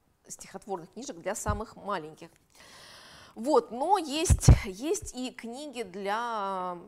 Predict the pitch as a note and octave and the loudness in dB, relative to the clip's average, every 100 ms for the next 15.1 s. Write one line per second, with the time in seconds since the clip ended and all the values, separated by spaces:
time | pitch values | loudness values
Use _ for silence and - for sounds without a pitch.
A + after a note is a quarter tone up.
0 | - - - A#1 - - A#3 G3+ - F3 | -18 -20 -18 -14 -10 -8 -8 -10 -12 -12
1 | - - - - C4 A3 F3 - - G#3 | -14 -16 -14 -10 -8 -8 -10 -12 -10 -8
2 | F3 E3 D#3+ - E3+ F#3 D#4 F4+ A3 F#3+ | -8 -10 -16 -12 -10 -6 -6 -6 -8 -10
3 | F#3+ F3+ E3+ G#3 G3+ E3 D3+ E3+ G3 A#3 | -16 -16 -12 -10 -10 -12 -14 -8 -6 -6
4 | - G#3 - _ A3 G#3+ D#3+ - - D3+ | -8 -12 -16 _ -12 -12 -12 -18 -16 -12
5 | E3+ F3 F#3+ A#3 A#3 - F3+ - F3 D#3+ | -12 -10 -6 -4 -4 -4 -10 -10 -12 -12
6 | _ - - - _ _ - - _ _ | _ -20 -20 -20 _ _ -20 -20 _ _
7 | _ _ - F#3 G#3 A#3+ C4+ A#3 A3 F3+ | _ _ -18 -10 -4 -2 -2 -4 -8 -4
8 | B3+ C#4+ G#3+ - G#3+ G#3 G3 - A3 G#3+ | -2 0 -2 -4 -2 -2 -6 -10 -10 -6
9 | F3+ - - - F3+ F3 F3+ - _ _ | -8 -10 -16 -14 -10 -10 -10 -16 _ _
10 | _ - - - _ - - G3+ G#3+ G3 | _ -20 -20 -20 _ -20 -10 -8 -6 -8
11 | F#3+ G#3 G3 G3+ G#3 G#3 A3 G#3+ E3+ F#3+ | -8 -8 -8 -8 -12 -10 -12 -12 -12 -12
12 | F#3+ G#3+ G3+ F#3 D#3 F3 F3 - - _ | -8 -6 -4 -6 -8 -16 -20 -20 -20 _
13 | _ _ F3 F#3+ G3+ F3+ - F3 G#3+ A#3 | _ _ -8 -2 0 0 -2 -4 -2 -2
14 | F#3+ - E3 - F3+ E3 F3 F3 F3 E3+ | -6 -8 -14 -12 -12 -10 -10 -10 -10 -14
15 | E3 | -16